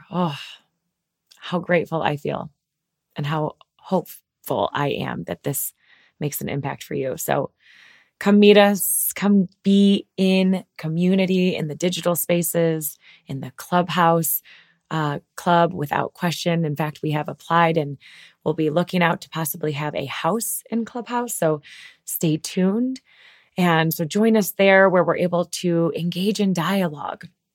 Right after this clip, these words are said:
Many of the friends that have joined the most recent events, goodness, we just had, I think, six of us together that met, met on that app this past weekend. And so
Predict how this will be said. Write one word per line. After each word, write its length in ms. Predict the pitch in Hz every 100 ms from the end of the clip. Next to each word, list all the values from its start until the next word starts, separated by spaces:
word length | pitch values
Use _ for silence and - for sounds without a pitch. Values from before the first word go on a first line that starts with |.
| _ _ _ - -
Many 400 | 185 214 226 233
of 200 | 196 180
the 100 | 185
friends 280 | 180 185
that 80 | 180
have 200 | 175 160
joined 420 | - 185 180 185 170 - - -
the 80 |
most 320 | 180 175 180 -
recent 540 | 180 190 190 185 - -
events, 500 | 170 175 175 170 - _ _ _ _ _ _
goodness, 360 | - 202 180 -
we 120 | 190
just 260 | 185 185 -
had, 360 | 180 180 175
I 180 | 175 165 -
think, 340 | 165 170 - _ _
six 480 | - - 202 - -
of 160 | 180
us 320 | - 147 - -
together 600 | - 165 156 113 85 - _ _ _
that 180 | 147 -
met, 280 | 160 151 _ _
met 320 | 170 160 - -
on 180 | - 156
that 240 | 151 143 - -
app 220 | 135 - _
this 180 | - 143
past 360 | - 139 127 -
weekend. 460 | - - 131 -
And 160 | 156 160
so 420 | - 180 170 160